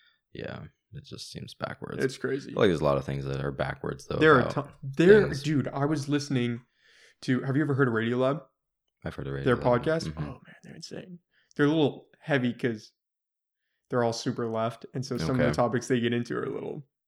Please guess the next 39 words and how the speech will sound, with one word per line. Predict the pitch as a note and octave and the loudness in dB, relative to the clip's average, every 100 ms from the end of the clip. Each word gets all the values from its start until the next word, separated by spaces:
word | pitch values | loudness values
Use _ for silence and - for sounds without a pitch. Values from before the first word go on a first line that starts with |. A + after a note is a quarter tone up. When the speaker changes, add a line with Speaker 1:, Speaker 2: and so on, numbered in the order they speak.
| _ _ _ _ _ _ | _ _ _ _ _ _
Speaker 2:
little | C#3 C3+ | -2 -2
bit | C3+ | 0
out | C3+ - - | 0 0 -2
there. | - - - | -6 -6 -6
Speaker 1:
Yeah. | D2 C#2+ D2+ C#3 | -2 -2 -2 0
Speaker 2:
But | D3 C3+ C#3 C3 | 2 2 2 2
they | C#3+ D3+ D#3 - | 4 4 0 -4
had | C#3+ C#3+ C#3 C3 - - | -2 2 2 2 -2 -10
one | C3+ C3 B2+ | -2 0 2
that | B2+ | 2
I | B2 | 2
listened | B2 C3+ C3 | 0 -2 -2
to | A#2+ | 0
the | A#2+ | 0
other | A#2 | 0
day | A2+ B2+ B2 | 2 2 2
that | A#2+ | 0
was | A#2+ | 0
about, | A#2+ A#2 A#2 A2+ A2+ _ _ _ _ _ _ _ _ _ - | 0 2 2 2 -2 _ _ _ _ _ _ _ _ _ -6
um, | D3 A2+ G#2 - - | -4 -2 -4 -8 -2
eugenics. | C3+ A#2+ B2 A#2+ E3 - - _ _ - | 0 2 2 2 0 -4 -14 _ _ -14
Have | E2+ | -2
you | C3+ | 0
Speaker 1:
Okay. | |
Speaker 2:
ever | B2+ | 4
heard | C3+ | 2
of | C3+ | 2
that? | C#3+ F3 - - | 2 -2 -6 -14
Speaker 1:
I've | - | -6
heard | F2+ | -2
of | D#2 | -2
eugenics, | D2+ - C#2 C#2 - | -4 -4 -4 -6 -6
yeah. | C#2 C#2 - _ - | -4 -6 -10 _ -8
Speaker 2:
It's, | C#3+ C#3 | -6 2
like, | C3 A#2+ | 2 2
selective | - C#3+ B2 B2 C3+ B2 A2+ - D#3+ | -2 0 2 2 2 0 -2 -12 -8
breeding | B2+ A#2 A#2 A#2 A#2 | -2 0 0 -2 -4
to | B2 A2+ | -4 -4
Speaker 1:
Mm-hmm. | G#2+ D2 C#2 | -4 -4 -4